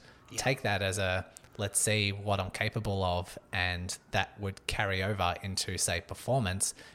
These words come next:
Speaker 2: because you have been so headstrong and because you have been so diligent with your training. Then when it comes to the hard moments in a race or in a marathon, you have no seeds of doubt because you've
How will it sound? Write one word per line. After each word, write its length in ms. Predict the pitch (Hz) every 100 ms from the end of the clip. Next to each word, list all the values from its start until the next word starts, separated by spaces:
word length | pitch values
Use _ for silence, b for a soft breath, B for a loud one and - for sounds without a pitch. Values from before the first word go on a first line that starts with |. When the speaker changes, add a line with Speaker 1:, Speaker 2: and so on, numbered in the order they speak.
| -
Speaker 2:
because 460 | 117 - 131 123
you 100 | 120
have 320 | 104 107 101 -
been 220 | 104 98
so 240 | - 95
headstrong 560 | 98 107 - - 92 90
and 140 | 98
because 380 | 95 - 107 101
you 120 | 98
have 340 | - 95 92 -
been 340 | - 90 87 90 B B
so 220 | - 101
diligent 760 | 95 - 110 110 104 95 - -
with 160 | 113
your 120 | 117 104
training. 480 | - 92 90 87 B B B -
Then 180 | 139 143
when 120 | 117
it 80 | -
comes 260 | 107 101
to 120 | -
the 80 | 95
hard 280 | - 98 92
moments 460 | 92 92 92 - -
in 80 | -
a 60 | 85
race 500 | 98 110 85 - - -
or 360 | 98 90 87 -
in 140 | 110
a 40 | 90
marathon, 560 | 92 127 - 80 87 - B B B B - -
you 380 | 98 95 92 92 - - - -
have 440 | - 95 90 90
no 320 | 101 107 123
seeds 320 | 131 - 104 101
of 140 | 95
doubt 280 | 101 82 -
because 360 | - - 95
you've 220 | 98 90